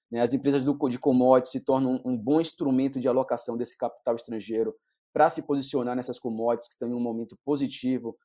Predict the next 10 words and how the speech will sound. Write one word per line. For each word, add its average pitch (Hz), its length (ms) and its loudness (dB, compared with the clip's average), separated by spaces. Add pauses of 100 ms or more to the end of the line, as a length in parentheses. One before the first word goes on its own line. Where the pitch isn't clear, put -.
(160)
no 120 100 -4
quesito 120 880 -2
preço, 151 420 -2 (240)
né? 120 260 -10
Em, 110 360 -8
é, 104 340 2
nessa 113 220 -6
tendência 123 480 -2
de 107 140 -4
alta, 135 400 0